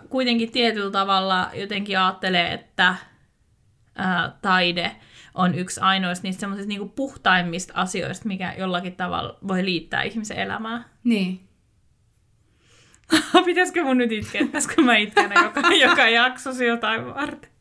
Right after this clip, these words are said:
Speaker 1: Ei toi ollut vielä tarpeeksi.
Speaker 2: Ei ollut. Yritetään
Speaker 1: Mm.
Speaker 2: paremmin.
Speaker 1: No mut m-, miten sä niin kun ajattelet nyt sitten niin kun sun tulevaisuuden, että et, luuleeko sä, että et kun sä valmistut, niin, ähm,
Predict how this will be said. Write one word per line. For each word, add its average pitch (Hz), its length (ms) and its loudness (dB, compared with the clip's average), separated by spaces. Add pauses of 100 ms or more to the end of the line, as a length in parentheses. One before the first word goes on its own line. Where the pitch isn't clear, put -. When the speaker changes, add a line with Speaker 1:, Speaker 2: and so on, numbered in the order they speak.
(1160)
Speaker 1:
Ei 208 120 2
toi 202 180 2
ollut 196 200 0
vielä 180 160 0
tarpeeksi. - 800 -4
Speaker 2:
Ei 180 240 -2
ollut. 185 320 -4 (600)
Yritetään 208 600 0
Speaker 1:
Mm. - 80 -20 (380)
Speaker 2:
paremmin. 190 300 -4 (160)
Speaker 1:
No 254 100 4
mut 262 160 2
m-, 190 200 -14 (180)
miten 453 260 2
sä 466 120 2
niin 370 140 2
kun 269 140 2
ajattelet 277 500 4
nyt 233 220 0
sitten 226 400 -2
niin 220 180 0
kun 226 80 0
sun 240 200 2
tulevaisuuden, 208 960 2
että 214 380 0 (340)
et, 202 420 0 (460)
luuleeko 311 340 2
sä, 269 200 4
että 214 500 2 (280)
et 208 180 -6
kun 226 220 0
sä 226 140 -2
valmistut, 196 880 -2 (120)
niin, 175 480 0
ähm, 170 720 -4